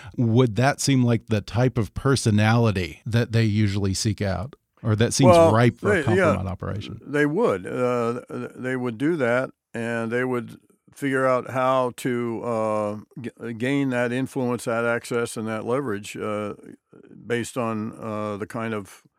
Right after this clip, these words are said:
Speaker 2: uh, personality, uh, kind of person they assess the target is.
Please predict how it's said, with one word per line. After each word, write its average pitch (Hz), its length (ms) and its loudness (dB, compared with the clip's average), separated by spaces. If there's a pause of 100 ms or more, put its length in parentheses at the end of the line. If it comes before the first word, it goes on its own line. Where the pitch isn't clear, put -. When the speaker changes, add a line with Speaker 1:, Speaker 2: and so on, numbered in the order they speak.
(540)
Speaker 2:
uh, 110 140 -8
personality, 131 1000 -2
uh, 104 340 -6
kind 117 240 -6
of 101 80 -10
person 117 580 -4
they 135 420 0
assess 113 680 -4 (580)
the 110 260 -6
target 120 440 -4
is. 180 460 -6